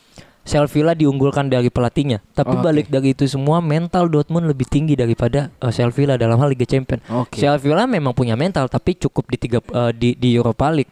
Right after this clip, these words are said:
Speaker 2: Oke.
Speaker 1: Dan, dan itu tidak cukup untuk di Liga Champions. Jadi gue lihat ini salah satu pertandingan yang seru. Memang sulit untuk ditebak, tapi setidaknya lu udah melihat ini sebagai peluang terbesar Dortmund untuk lolos ke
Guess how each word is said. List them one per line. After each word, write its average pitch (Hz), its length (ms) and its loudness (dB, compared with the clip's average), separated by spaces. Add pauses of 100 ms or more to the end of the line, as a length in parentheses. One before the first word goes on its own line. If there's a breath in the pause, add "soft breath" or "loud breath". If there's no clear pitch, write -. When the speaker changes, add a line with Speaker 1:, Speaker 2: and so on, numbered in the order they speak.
(100)
Speaker 2:
Oke. 131 500 -4 (240)
Speaker 1:
Dan, 131 280 -2
dan 139 240 -2
itu 143 220 0
tidak 160 260 -2
cukup 165 320 -2
untuk - 160 -6
di - 100 -2
Liga 117 200 0
Champions. 143 420 -2
Jadi 135 180 0
gue 180 220 2
lihat 170 320 -2
ini 156 220 -2
salah 147 240 0
satu 131 260 -4
pertandingan 123 580 -4
yang 117 140 -6
seru. 165 400 -2
Memang 151 320 -2
sulit 165 320 0
untuk 160 240 -2
ditebak, 147 600 -4
tapi 180 320 -4
setidaknya 165 640 -4
lu 190 200 0
udah 165 140 0
melihat 139 440 -2
ini 143 220 -6
sebagai 127 440 -4
peluang 123 340 -2
terbesar 117 400 -10
Dortmund 113 340 -6
untuk 113 200 -10
lolos 113 320 -6
ke - 120 -20